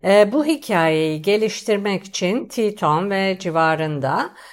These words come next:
e, iki yüz beş farklı kişiyle yüz yüze gözlem ve derinlemesine görüşmeler yapmış.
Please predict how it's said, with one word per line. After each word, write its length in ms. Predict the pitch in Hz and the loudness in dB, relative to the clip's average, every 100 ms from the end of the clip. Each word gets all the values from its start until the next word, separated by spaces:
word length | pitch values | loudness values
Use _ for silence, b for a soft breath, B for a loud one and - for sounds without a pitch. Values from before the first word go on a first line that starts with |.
| B _ - | B _ 0
e, 280 | 196 214 | 4 4
iki 320 | 214 233 - 233 | 2 -4 -6 -2
yüz 280 | 214 190 | -2 0
beş 300 | 202 180 180 | 2 2 0
farklı 460 | - 185 170 - 190 | -2 0 0 0 -6
kişiyle 540 | - - 165 139 175 | -6 -8 -4 0 0
yüz 340 | 277 226 185 180 | 0 -2 -4 -4
yüze 260 | 147 165 | -4 -2
gözlem 640 | 175 175 156 151 160 180 214 | -2 -2 -2 -2 -2 -2 0
ve 280 | 208 214 214 | 2 2 2
derinlemesine 920 | 190 175 175 165 156 147 - 143 220 | 0 0 -2 -2 -4 -6 -6 -2 -2
görüşmeler 800 | 277 214 190 190 - 196 190 185 | 0 0 0 -6 -4 0 2 2
yapmış. 920 | 165 139 - - 143 208 - - - | 2 -4 -6 -6 -6 -6 -8 -18 -20